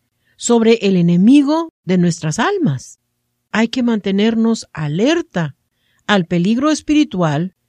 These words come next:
que él pueda estar tendiendo enfrente de nosotros para hacernos caer. Con la ayuda del Espíritu Santo, exploraremos este tema. De nuevo,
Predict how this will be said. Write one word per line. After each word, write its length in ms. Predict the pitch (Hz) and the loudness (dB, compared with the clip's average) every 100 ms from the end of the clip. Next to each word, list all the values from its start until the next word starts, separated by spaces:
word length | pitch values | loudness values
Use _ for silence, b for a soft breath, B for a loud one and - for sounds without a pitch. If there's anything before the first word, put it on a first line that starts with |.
| _ _ | _ _
que 220 | - 190 208 | -2 0 2
él 140 | 233 | 0
pueda 380 | - 220 233 247 | 0 0 0 -2
estar 720 | 185 190 - 208 226 226 - _ _ | -4 -6 -4 -2 -2 -2 -8 _ _
tendiendo 1080 | 226 208 185 165 226 302 320 247 190 196 196 _ _ _ _ | 4 6 6 6 6 6 4 0 0 -2 -4 _ _ _ _
enfrente 720 | 208 190 165 226 262 254 277 | 0 0 2 4 4 4 2
de 100 | 262 | 2
nosotros 840 | 262 285 269 214 185 180 208 226 - _ _ _ _ | 2 2 2 0 0 -4 -6 -8 -14 _ _ _ _
para 260 | - 190 190 | -2 0 0
hacernos 840 | 170 190 - 180 170 175 180 - _ - | -2 -2 0 -2 0 -2 -4 -8 _ -2
caer. 500 | 156 127 110 - - _ _ _ _ _ | 0 0 -2 -6 -14 _ _ _ _ _
Con 160 | - 143 | -8 -4
la 60 | 135 | 0
ayuda 260 | 175 202 | 2 2
del 160 | 190 180 | 2 0
Espíritu 500 | 170 - 190 170 175 | -2 -2 -2 -2 -4
Santo, 560 | 233 269 294 330 330 - _ _ | 0 0 0 -2 -4 -8 _ _
exploraremos 1000 | 175 - 175 165 165 208 208 208 208 - - | -14 -8 -4 -2 0 2 2 0 -4 -8 -2
este 420 | 185 165 - 175 | 0 0 -2 -6
tema. 400 | 156 127 107 101 | -4 -6 -8 -8
De 140 | 135 151 | -4 0
nuevo, 440 | 196 214 233 | 2 2 0